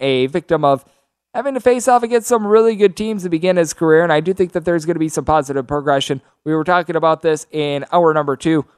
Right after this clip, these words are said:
with our guest, Jason Weingart, and he's got a little bit of a position on Oneil Cruz to be a win Rookie of the Year, and he wound up making his Major League debut on Monday, and he wound up getting four R B I, which is terrific, but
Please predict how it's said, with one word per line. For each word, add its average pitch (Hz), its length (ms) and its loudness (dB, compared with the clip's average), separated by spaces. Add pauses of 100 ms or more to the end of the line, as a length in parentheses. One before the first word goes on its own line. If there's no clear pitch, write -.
(100)
with 147 420 0
our 143 140 0
guest, 147 380 -4
Jason 135 340 -6
Weingart, 139 420 0
and 127 100 -6
he's 147 200 -6
got 143 160 0
a 120 60 -6
little 139 240 -2
bit 143 180 0
of 135 240 0
a 127 340 0 (920)
position 180 480 0 (260)
on 156 180 0
Oneil 156 380 -2
Cruz 175 320 0 (220)
to 143 80 -10
be 156 100 0
a 156 80 4
win 151 240 -2
Rookie 156 300 -4
of 123 80 -4
the 120 80 -8
Year, 147 220 2
and 139 120 -2 (220)
he 123 60 -12
wound 196 180 0
up 220 60 -4
making 202 300 -4
his 147 140 0
Major 175 280 0
League 156 160 0
debut 151 420 0
on 139 140 0
Monday, 151 440 -2 (220)
and 147 80 -10
he 156 80 -6
wound 156 240 -2
up 143 80 -10
getting 147 220 -8
four 165 280 0
R 143 200 0
B 131 120 -4
I, 120 100 -2
which 151 200 -6
is 131 160 -8
terrific, 170 480 0
but 147 240 0